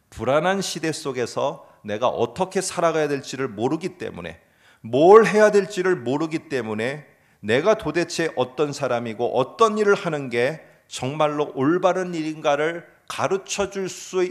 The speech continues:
있는 곳이라면은 내가 그곳에서 신앙생활을 하겠다."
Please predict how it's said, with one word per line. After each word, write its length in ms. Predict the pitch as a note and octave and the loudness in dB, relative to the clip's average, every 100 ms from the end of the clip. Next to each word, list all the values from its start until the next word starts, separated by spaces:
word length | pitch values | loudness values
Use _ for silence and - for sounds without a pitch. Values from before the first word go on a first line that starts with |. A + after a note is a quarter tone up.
| F3+ F3 | -6 -6
있는 360 | E3 E3+ E3 | -6 -4 -6
곳이라면은 720 | C#3+ C3 A#2+ G#2 G2+ A#2 F3 - _ - | -4 -4 -2 -4 -2 -4 -4 -8 _ -10
내가 320 | G2 F#2+ - | -4 -4 -4
그곳에서 720 | B2+ C3+ C#3+ B2+ - D3 - - _ _ | -6 -6 -2 -4 -2 -6 -6 -20 _ _
신앙생활을 800 | - - A#2 A2+ A2+ G#2+ F#2+ F#2 | -20 -14 -8 -8 -6 -6 -6 -8
하겠다." 480 | F2 C#2+ - - | -12 -16 -18 -20